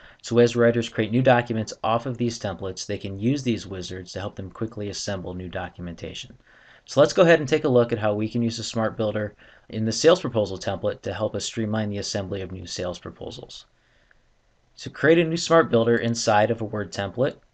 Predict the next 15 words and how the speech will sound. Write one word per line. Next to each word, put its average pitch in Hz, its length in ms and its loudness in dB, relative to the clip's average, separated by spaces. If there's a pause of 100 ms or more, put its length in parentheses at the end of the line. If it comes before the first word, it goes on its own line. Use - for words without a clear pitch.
(260)
we 104 100 -8
click 110 260 -6
on 101 120 0
the 101 100 -8
Edit 98 220 -4
Smart 104 260 -4
Builder 98 300 -2
option. 175 400 -2 (1900)
We 104 80 -4
give 104 240 -2
the 101 80 -4
Smart 107 320 -2
Builder 104 240 0
a 98 120 0
name. 107 380 -2